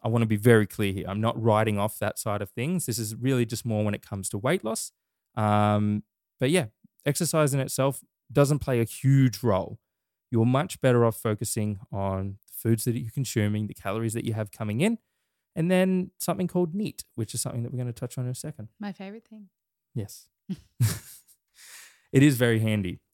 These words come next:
Speaker 1: Um, so neat is
Speaker 2: Secret.
Speaker 1: is, is, is the secret sauce. This is very, very, very helpful for people that are trying to lose weight. So neat is our non-exercise activity thermogenesis.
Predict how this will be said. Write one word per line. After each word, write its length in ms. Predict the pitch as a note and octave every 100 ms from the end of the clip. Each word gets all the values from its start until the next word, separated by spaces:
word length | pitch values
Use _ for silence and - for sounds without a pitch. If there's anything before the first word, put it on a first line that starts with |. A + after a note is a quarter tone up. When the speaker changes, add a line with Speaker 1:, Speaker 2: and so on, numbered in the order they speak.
| A2+
Speaker 1:
Um, 400 | A2+ A#2 A#2 - -
so 220 | - D#3+
neat 480 | D#3 A3 A#3 - - _ _ _ _ _ _ _ - _ -
is 400 | C3 C3 B2+ G#3+
Speaker 2:
Secret. 220 | - F#3+ _ _ _ _ C#3+
Speaker 1:
is, 160 | A2+
is, 360 | - B2 A2 - -
is 80 | G#2+
the 80 |
secret 320 | - F3+ F3+ D3
sauce. 440 | D3 G2 - - _ _ _ _ _ _ -
This 100 | A#2
is 120 | A#2
very, 500 | A2 C#3 D#3 D3 C#3+
very, 300 | D#3+ B2+ B2+
very 240 | A2+ A#2 G#2+
helpful 340 | A2+ A2 -
for 120 | G2
people 240 | - G#2+ G#2
that 100 | G2
are 40 |
trying 260 | F#2+ F#2+ F#2+
to 60 |
lose 260 | G2 F#2+ G#2+
weight. 200 | G2 -
So 140 | -
neat 320 | A#2+ C#3+ A3+ A3
is 120 | C3+
our 140 | B2 A#2
non-exercise 1120 | A2+ B2+ C#3+ - D3 - C3 - A2+ A2 G#2 _ _ _ -
activity 480 | A#2+ - B2 A2 G#2
thermogenesis. 920 | - F#2 F2+ F2+ F2+ - - - -